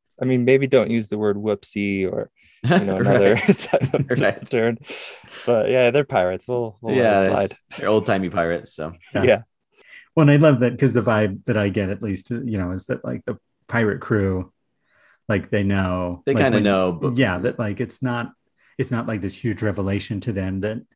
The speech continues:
Speaker 3: their, their captain is, his personality and likes to dress up and sort of dance and be a little more feminine than them. And, like, they sort of, like, we know, and, like, it's fine. Like, and which I think is, like,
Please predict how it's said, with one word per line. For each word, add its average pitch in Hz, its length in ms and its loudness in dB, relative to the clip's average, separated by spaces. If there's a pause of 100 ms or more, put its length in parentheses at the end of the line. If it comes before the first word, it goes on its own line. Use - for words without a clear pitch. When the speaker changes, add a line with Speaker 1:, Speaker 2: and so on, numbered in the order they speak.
(380)
Speaker 3:
their, 90 260 -4
their 107 160 -2
captain 104 520 -2
is, 98 500 -6 (320)
his 127 460 -2 (340)
personality 104 720 0
and 95 180 -2
likes 104 220 -6
to 98 100 -10
dress 95 300 -4
up 104 300 -4
and 92 120 -2
sort 98 140 -4
of 87 80 -8
dance 104 460 -4
and 92 340 -6
be 127 80 0
a 117 60 2
little 107 160 0
more 98 120 0
feminine 107 460 -4
than 107 140 -6
them. 107 320 -6
And, 120 200 -8 (520)
like, 127 140 0
they 113 120 2
sort 104 220 -2
of, 90 80 -4
like, 90 160 -8 (180)
we 104 220 -8
know, 85 320 -4
and, 107 120 -6
like, 139 200 -6 (160)
it's 143 160 -12
fine. 127 400 -4
Like, 135 280 -6
and 139 280 -6 (580)
which 131 160 0
I 131 60 4
think 139 240 2
is, 113 160 -2
like, 92 340 -2